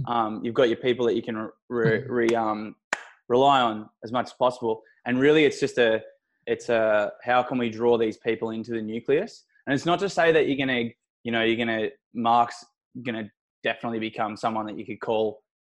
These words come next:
Speaker 2: every day if you really needed to. But it's just to think of him in a, in a, in a kind of like, "Okay, well, I only speak to him once a year, but I feel like he doesn't know right now how important he is to my progression." And, and you might just be watching him from a distance, but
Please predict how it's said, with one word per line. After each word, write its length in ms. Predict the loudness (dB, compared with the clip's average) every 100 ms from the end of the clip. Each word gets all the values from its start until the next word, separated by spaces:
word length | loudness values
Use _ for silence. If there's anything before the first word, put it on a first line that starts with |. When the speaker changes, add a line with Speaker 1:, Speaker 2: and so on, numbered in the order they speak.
| -6
Speaker 2:
every 200 | -4 -2
day 380 | 0 0 -4 -6
if 120 | -6
you 80 | -2
really 140 | -2
needed 260 | -2 -10 -10
to. 200 | -6 -6 -8 _ _ 0
But 140 | 2
it's 180 | 2 0
just 160 | -2 -2
to 80 |
think 240 | -2 -2 -2
of 100 | 0
him 180 | -2 -2
in 120 | -4
a, 140 | -4 -4
in 100 | -4
a, 160 | -4 -6
in 100 | -8
a 80 | -8
kind 240 | -4 -4 -2
of 80 |
like, 240 | 0 0 -2
"Okay, 240 | 0 2
well, 100 | 4
I 40 | 2
only 120 | 0
speak 200 | -2 -4
to 60 | -2
him 80 | -2
once 200 | -4 -2
a 40 |
year, 160 | -2 0
but 160 | -2 -4 _ _ _ -4
I 40 |
feel 160 | 2 4
like 200 | 4 0 -14 _ _
he 80 | 2
doesn't 280 | 2 2 -2
know 260 | 0 4 4
right 240 | 4 0
now 340 | -4 -4 -6 -8 _ _
how 100 | -2
important 440 | -2 0 0 0
he 200 | -4 -4 -4
is 100 | -4
to 60 |
my 120 | -6 -6
progression." 500 | -4 -2 -2 -2 -10
And, 160 | -10 -4
and 80 | 0
you 80 |
might 200 | 2 2
just 160 | 0 -4
be 60 | -2
watching 360 | 0 0 -4
him 160 | -4 -4
from 280 | -6 -6 -10 _ _ -8
a 40 |
distance, 580 | -4 -4 -4 -8 -10 _ _ _
but 120 | -4